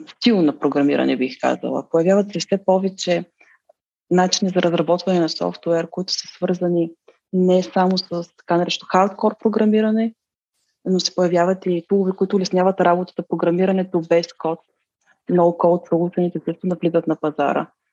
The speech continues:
Така че е доста интересно в момента. А, machine learning е също друга тема, която тепърва започва да се раз-, тя отдавна е, отдавна е на масата,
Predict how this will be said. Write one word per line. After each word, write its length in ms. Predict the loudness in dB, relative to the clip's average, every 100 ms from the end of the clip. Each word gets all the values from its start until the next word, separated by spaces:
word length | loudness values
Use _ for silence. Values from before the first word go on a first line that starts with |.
| _
Така 200 | -4 -2
че 100 | 0
е 40 | 0
доста 360 | 2 0 2
интересно 440 | 0 0 -4 -4 -6
в 120 | -8 -6
момента. 480 | -4 -4 -6 -8 -10 _ _ _ _ _ _ _
А, 220 | -4 -2
machine 480 | -2 -2 -2 2 2
learning 640 | 4 4 2 2 2 0
е 40 | 0
също 320 | -4 -12 -10
друга 360 | -6 -2 -2 0
тема, 320 | 0 0 -4
която 440 | -4 -2 -2 -6
тепърва 640 | -18 -4 -4 0 0 2 2
започва 380 | -2 -4 -8 -6
да 80 | -8
се 200 | -4 -2
раз-, 140 | -4 -8 _ _ _ _
тя 120 | 2
отдавна 560 | 4 4 2 2 2 2
е, 180 | 0 -8 _ _
отдавна 360 | 0 2 2 2
е 40 |
на 100 | 2
масата, 540 | 4 2 0 -4 -4